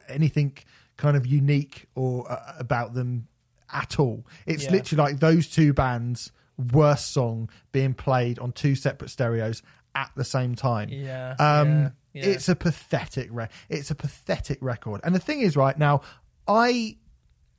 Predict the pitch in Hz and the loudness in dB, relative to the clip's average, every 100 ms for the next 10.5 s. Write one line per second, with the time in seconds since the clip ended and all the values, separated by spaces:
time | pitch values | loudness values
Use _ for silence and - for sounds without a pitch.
0 | _ 160 151 - - 247 226 143 101 98 | _ -4 -4 -6 -6 -2 0 0 -2 -8
1 | - - - _ _ _ _ _ _ _ | -14 -16 -20 _ _ _ _ _ _ _
2 | _ _ - - 127 143 175 190 156 135 | _ _ -14 -6 -2 0 0 0 0 2
3 | 143 135 _ _ _ _ _ - 202 208 | 0 -2 _ _ _ _ _ 2 4 4
4 | 165 - - 143 160 - - 208 131 101 | 2 -4 -12 -6 -4 -2 0 2 0 -4
5 | 113 - _ _ _ _ _ _ _ _ | -10 -14 _ _ _ _ _ _ _ _
6 | _ _ _ _ _ _ _ - 156 180 | _ _ _ _ _ _ _ -4 0 2
7 | 240 233 156 165 - 147 143 139 127 - | 2 0 0 -2 -2 0 2 2 0 -4
8 | - _ _ - - 147 - 147 214 156 | -18 _ _ -20 -20 -20 -6 0 0 2
9 | 180 170 - 113 - 113 101 107 _ _ | 0 0 -6 -6 -8 -10 -10 -12 _ _
10 | _ - 131 113 | _ -6 -6 -6